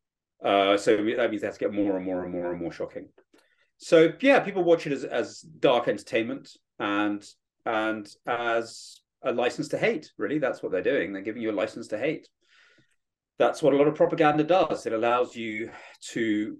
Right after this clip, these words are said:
articulate and express taboo feelings that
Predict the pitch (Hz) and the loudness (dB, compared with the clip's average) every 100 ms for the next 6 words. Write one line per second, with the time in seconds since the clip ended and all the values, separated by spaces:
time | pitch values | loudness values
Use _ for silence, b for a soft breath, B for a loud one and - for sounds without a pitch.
0 | _ 123 - 147 - - 107 104 104 110 | _ -4 -2 -6 -6 0 2 2 -2 -6
1 | - - 117 107 - - - 110 98 104 | -8 0 0 0 -8 -18 -6 -4 -2 -4
2 | - 101 104 175 - _ 87 | -4 -4 -4 -8 -14 _ -2